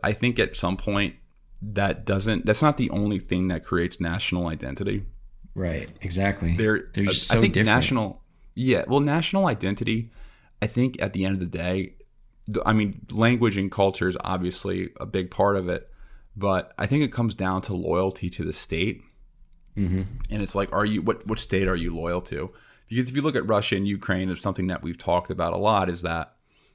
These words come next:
Speaker 1: you know, a lot of the gut people in, you know, like, the Western Ukrainians, it's like, it's, like, a small part of the country, like, in Western Ukraine and Galicia, who are,
Speaker 2: Right.
Speaker 1: like, really, really hardcore,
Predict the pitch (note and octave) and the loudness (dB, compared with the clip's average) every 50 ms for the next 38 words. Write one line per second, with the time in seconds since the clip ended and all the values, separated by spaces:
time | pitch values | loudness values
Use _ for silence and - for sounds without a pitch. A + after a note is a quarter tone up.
0 | _ _ - - G2 F#2 F#2 F#2 F#2+ G2 G#2 G#2+ F#2 F2+ E2 F2 E2+ - - F2+ | _ _ -8 -4 -2 0 2 2 4 4 4 2 2 0 0 -2 -2 -2 -2 -4
1 | F#2 F2+ - E2+ E2 E2 F2 - _ _ _ _ _ _ _ _ _ _ _ _ | -4 -4 -4 -4 -4 -4 -6 -8 _ _ _ _ _ _ _ _ _ _ _ _
2 | _ - - F#2 F2 F2+ F2+ F2+ F2 F2 F2 _ _ _ _ _ _ - - - | _ -6 -4 -2 -2 0 -2 -2 -4 -4 -8 _ _ _ _ _ _ -16 -4 2
3 | A#2+ B2+ B2 B2 B2 B2+ B2+ A2+ A#2+ B2+ C3+ - - C#3 B2+ A#2+ A2+ - - - | 4 6 6 6 6 4 4 4 4 4 4 2 0 0 2 2 0 0 -2 0
4 | A2 G#2+ A2 G#2+ G2 F#2+ F#2 F2+ F2+ F#2 G2 - - - _ - - F2+ - - | 0 2 2 2 0 0 -2 -2 -4 -6 -6 -10 -14 -16 _ -10 -8 -6 -4 -2
5 | G2 G2 F#2+ F#2 - - _ _ _ _ _ _ _ _ _ _ - - E3+ E3 | 0 0 -2 -2 -6 -12 _ _ _ _ _ _ _ _ _ _ -8 -4 -4 -4
6 | - - - - A#2 A2 G2+ - - G#2 G2 F2+ F#2 - - - - E2 D#2+ D2+ | -6 -6 -4 -2 0 0 0 0 0 2 2 2 0 -4 -10 -10 -8 -8 -8 -8
7 | - - - - - - _ _ _ _ _ _ _ _ _ _ _ _ - F#2 | -10 -12 -14 -14 -18 -18 _ _ _ _ _ _ _ _ _ _ _ _ -8 -6
8 | F2+ G2 F#2+ F#2 F#2 - - F2+ F#2 F#2 F2+ - - - F#2 F#2 F#2 F2+ F2+ F2+ | -4 -4 -2 -2 -4 -4 -4 -4 -4 -4 -6 -6 -6 -6 -4 -4 -4 -4 -4 -6
9 | F2 F2 F2 F#2 F#2 F2+ - - - F2+ F#2 F#2 F2+ F2+ F2 F#2 F2+ - _ _ | -6 -6 -6 -4 -6 -6 -6 -6 -6 -4 -2 -2 -2 -2 -4 -6 -8 -12 _ _
10 | _ _ _ _ _ _ - - F2 F#2 F2+ E2+ F2 F2+ F2 F#2 F#2+ G#2+ G#2 G2+ | _ _ _ _ _ _ -8 -2 0 0 2 0 0 -2 -4 -4 -2 -2 0 0
11 | G2 G2 F#2 F#2 F#2+ F#2+ F#2+ F#2 F2+ F#2+ F#2 F2+ - - - - F#2 F#2 F2+ F2+ | 0 -2 -2 -2 -2 -2 -2 -2 -2 -2 -2 -2 -2 -6 -6 -2 0 0 0 0
12 | F2+ F2+ E2+ | -2 -4 -6